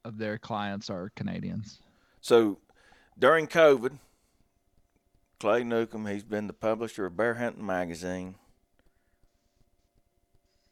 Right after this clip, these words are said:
Speaker 2: and you went through big changes career-wise.
Speaker 1: <laughs>
Speaker 2: And
Speaker 1: Yeah.
Speaker 2: it, I mean, you did. I mean, it,
Speaker 1: Yeah.
Speaker 2: in a, in a positive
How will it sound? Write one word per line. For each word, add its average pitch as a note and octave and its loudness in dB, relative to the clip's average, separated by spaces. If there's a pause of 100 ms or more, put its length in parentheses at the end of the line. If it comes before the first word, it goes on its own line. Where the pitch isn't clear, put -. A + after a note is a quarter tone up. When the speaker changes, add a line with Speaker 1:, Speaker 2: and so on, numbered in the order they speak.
(200)
Speaker 2:
and G2 -2
you A2 0
went G#2 -6
through F#2+ -6
big D2+ -6
changes - -12 (300)
career-wise. D#2+ -4
Speaker 1:
<laughs> - -20 (420)
Speaker 2:
And - 4
Speaker 1:
Yeah. C3+ 8
Speaker 2:
it, G2 -10
I F#2+ -2
mean, F#2 -6
you F#2 -8
did. F2+ -2 (520)
I - -14
mean, F2+ -4
it, F2 -4
Speaker 1:
Yeah. C3+ 2
Speaker 2:
in G#2 -4
a, G#2+ -4
in G#2+ -6
a F#2+ -6
positive F#2+ -2